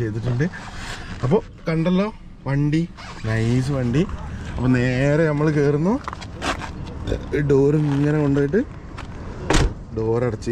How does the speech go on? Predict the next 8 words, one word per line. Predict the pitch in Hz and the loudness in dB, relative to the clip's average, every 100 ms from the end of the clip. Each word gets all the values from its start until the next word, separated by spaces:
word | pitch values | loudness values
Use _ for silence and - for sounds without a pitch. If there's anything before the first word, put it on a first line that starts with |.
| 123 | 2
ഇനി | 147 139 | 4 4
ബാക്കിലേക്ക് | 131 127 131 - 139 147 151 | 2 2 0 2 4 4 4
വരികയാണെന്നുണ്ടെങ്കിൽ | 131 120 123 127 120 120 120 180 - - - - - 110 | 4 4 0 0 0 0 0 -2 -4 -12 -10 -8 -4 2
ബാക്ക് | 117 120 113 127 | 4 2 0 0
ഇതെങ്ങനെ | 117 120 120 123 131 131 139 131 | 0 0 0 2 4 4 4 2
ഇങ്ങനെ | 127 123 | 0 0
തുറന്നിട്ടുണ്ടെങ്കിൽ | 123 117 123 131 135 131 | 0 0 0 0 0 0
കണ്ടോ | 117 101 | 0 -2